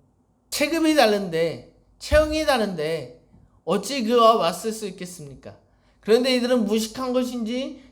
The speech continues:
자기의 신념을 내릴 수 없어 그랬는지 모르겠지만 이들은 계속해서 예수님과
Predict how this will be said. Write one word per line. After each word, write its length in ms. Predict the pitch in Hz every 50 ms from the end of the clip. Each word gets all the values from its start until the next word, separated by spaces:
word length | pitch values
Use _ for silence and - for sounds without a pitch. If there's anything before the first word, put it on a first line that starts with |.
| _
자기의 380 | - - 190 202 202 240 247 247
신념을 920 | 240 247 262 262 262 262 262 262 269 269 269 269 233 - - - - - - _ _ _ _ _ _ -
내릴 340 | 156 160 185 208 233 240
수 400 | 214 226 - 226 233 226 226 226 -
없어 840 | 170 196 214 240 240 - - 294 269 262 262 254 - - - _ -
그랬는지 920 | - - 208 214 220 220 220 214 175 170 165 175 175 175 156 170 165 -
모르겠지만 800 | - 139 143 151 180 196 202 180 - - - 123 127 127 123 - _ _ _ _ _ _ _ _
이들은 560 | - 151 156 156 151 160 156 151 156 156 156 - - - - _
계속해서 800 | - 156 151 156 151 - - - 156 147 - 143 143 143 151 - - - - _ -
예수님과 800 | - 143 143 - 147 143 139 135 131 135 135 131 131 131 - -